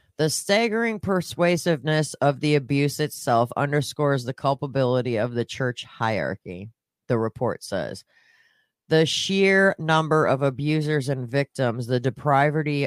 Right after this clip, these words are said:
of the abuser's conduct, and the frequency which, with which known abusers were given the opportunity co-, to continue preying upon children are astonishing.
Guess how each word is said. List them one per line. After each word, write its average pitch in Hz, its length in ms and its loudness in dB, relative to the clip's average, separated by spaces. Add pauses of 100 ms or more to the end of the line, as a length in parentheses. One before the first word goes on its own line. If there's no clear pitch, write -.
(100)
of 127 200 2
the 123 220 -2 (100)
abuser's 131 640 -2
conduct, 139 680 -2
and 135 180 -4
the 120 60 0
frequency 147 760 -4
which, 123 400 -4 (560)
with 143 280 2
which 170 380 -2 (200)
known 156 400 0
abusers 165 640 0
were 127 140 -2
given 147 340 -4
the 131 140 -2
opportunity 139 1000 -2
co-, 139 80 -6 (180)
to 165 180 -4
continue 165 640 -4
preying 147 540 -2
upon 127 400 -2
children 123 520 -2 (100)
are 110 140 2
astonishing. 98 1160 -4